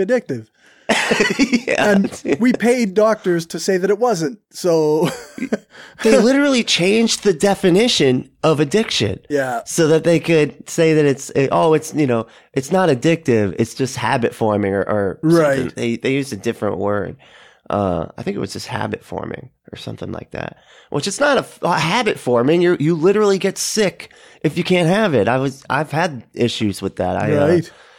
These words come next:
Speaker 2: yeah, for years I went to, I ended up having to go to a methadone clinic for a long
Speaker 1: Was
Speaker 2: time.
Speaker 1: that right?
Speaker 2: <laughs> So,
Speaker 1: Wow.
Speaker 2: yeah, but, uh, I got, I got off of that and, uh, been, what, two years? Th-, uh, three years now. Yeah, wow.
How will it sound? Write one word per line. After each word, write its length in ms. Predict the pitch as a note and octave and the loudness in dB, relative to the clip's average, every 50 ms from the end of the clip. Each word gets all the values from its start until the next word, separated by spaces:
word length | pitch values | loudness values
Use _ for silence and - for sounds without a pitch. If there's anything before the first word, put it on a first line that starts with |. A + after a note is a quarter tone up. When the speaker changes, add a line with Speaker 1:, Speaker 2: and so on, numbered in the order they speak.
| - _ _ _ _ | -20 _ _ _ _
Speaker 2:
yeah, 220 | - - C3 D#3+ D#3+ | -2 0 2 2 0
for 160 | - - A2+ | 0 0 -2
years 320 | G#2+ A2 B2+ E3+ E3+ A#2 | 0 0 0 0 0 0
I 60 | G#2+ G#2 | 0 0
went 160 | G#2+ G2+ G2 | 0 0 -2
to, 140 | - - G2 | -4 -6 -6
I 120 | - - A#2+ | -4 -2 -4
ended 200 | B2+ - - G2+ | -4 -4 -4 -4
up 120 | G#2+ G2+ - | -4 -2 -2
having 180 | G2+ G2+ G2+ | -4 -4 -4
to 60 | F#2 | -6
go 120 | F#2 G#2 G#2 | -4 -4 -2
to 120 | G2+ G2 F#2+ | -2 -2 -2
a 20 | |
methadone 460 | F#2+ F#2+ G#2+ A2+ - G2+ G2+ F#2+ F#2 F2 | -2 -2 -4 -4 -4 -4 -4 -4 -6 -6
clinic 320 | - G2+ G2 F2 - - | -4 -4 -4 -4 -6 -10
for 240 | - E2+ F2 F2 E2+ - | -10 -10 -10 -10 -8 -8
a 80 | - F#2+ | -8 -6
long 240 | F2+ F2+ F2+ F#2 | -6 -6 -6 -8
Speaker 1:
Was 100 | F#2 - | -8 -8
Speaker 2:
time. 200 | - - - - | -6 -6 -4 -2
Speaker 1:
that 80 | F3+ F#3 | -2 0
right? 240 | F#3 F#3+ G3+ G3 D#3+ | 0 0 0 2 2
Speaker 2:
<laughs> 80 | D3+ C3 | 0 -2
So, 40 | - - - - - - - - - | -2 -12 -20 -20 -20 -18 -18 -14 -10
Speaker 1:
Wow. 180 | B2 C3 D#3 E3 | -10 -8 -6 -4
Speaker 2:
yeah, 340 | - A2+ A#2+ A#2+ A#2 A2 G2+ | 0 2 2 4 4 2 2
but, 220 | F#2 G#2 G#2+ G2+ | 2 2 2 2
uh, 220 | G2+ F#2+ F#2 F#2+ F#2+ _ _ _ _ _ _ - - | 2 0 0 -2 -4 _ _ _ _ _ _ -14 -8
I 120 | - F#2+ | -6 -6
got, 320 | F#2+ - B2 G#2+ G#2 G#2 G#2+ | -4 -2 -2 -2 0 -2 -2
I 260 | G#2 G2 - - - | -2 -4 -6 -6 -6
got 240 | G2 A2 G#2+ G#2 G2 | -4 -2 -2 -2 -2
off 200 | G2 G2 - - | -2 -4 -4 -6
of 80 | F#2+ F#2 | -6 -4
that 320 | F#2 F#2+ F#2+ F2+ - - | -4 -4 -4 -6 -6 -8
and, 280 | - F#2 F#2 F#2 F2+ - - | -10 -8 -8 -8 -10 -10 -10
uh, 80 | F2+ F2+ | -10 -8
been, 300 | - - A2+ G#2 G#2+ G#2+ - - | -4 -4 -4 -4 -6 -12 -14 -14
what, 240 | - - - - | -14 -14 -14 -14
two 160 | - - - A2+ | -16 -12 -10 -8
years? 420 | A#2 A#2+ B2+ C#3 C3+ A#2+ _ _ _ _ _ _ _ _ _ _ | -8 -8 -8 -10 -10 -14 _ _ _ _ _ _ _ _ _ _
Th-, 140 | - - - | -12 -8 -8
uh, 60 | G2+ | -8
three 240 | - - B2 E3 G3 | -8 -6 -6 -6 -4
years 260 | C3 - - - - | -6 -8 -10 -12 -12
now. 140 | - - - _ _ _ _ _ _ _ _ _ _ - | -14 -14 -14 _ _ _ _ _ _ _ _ _ _ -10
Yeah, 280 | - D2+ - - - - _ - | -6 -4 -4 -4 -6 -8 _ -12
wow. 220 | - C3+ C#3 C3+ | -10 -10 -10 -10